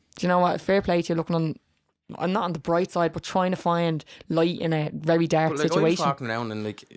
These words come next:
Speaker 2: going into the shop and all across the road, the centre that I used to work in, talking to one of the girls one day, like, day or two after.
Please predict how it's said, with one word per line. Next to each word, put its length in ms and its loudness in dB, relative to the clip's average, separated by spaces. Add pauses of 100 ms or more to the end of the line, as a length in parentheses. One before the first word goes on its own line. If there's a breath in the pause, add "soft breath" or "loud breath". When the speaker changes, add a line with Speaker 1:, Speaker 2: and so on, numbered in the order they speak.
(140)
Speaker 2:
going 220 -2
into 120 -6
the 60 -12
shop 280 -6
and 80 -6
all 100 -4
across 340 -12
the 60 -10
road, 160 -10 (340)
the 80 -14
centre 500 -10
that 100 -12
I 40 -10
used 200 -12
to 80 -10
work 180 -10
in, 360 -14
talking 260 -8
to 60 -18
one 140 -8
of 60 -10
the 60 -8
girls 200 -10
one 100 -10
day, 260 -10 (120)
like, 140 -12 (140)
day 120 -8
or 40 -8
two 200 -6
after. 340 -6